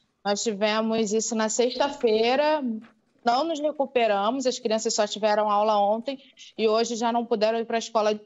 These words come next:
de novo. Mais um dia difícil na Maré e em outras favelas do Rio.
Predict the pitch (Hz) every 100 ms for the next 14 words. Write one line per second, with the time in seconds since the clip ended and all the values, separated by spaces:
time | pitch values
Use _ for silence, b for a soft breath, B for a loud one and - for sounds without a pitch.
0 | 202 220 254 202 190 170 165 165 _ _
1 | _ _ 180 190 190 240 202 190 196 202
2 | 208 - 208 190 202 190 190 180 175 185
3 | 214 220 226 220 214 202 208 214 214 -
4 | 220 196 190 196 196 208 185 180 165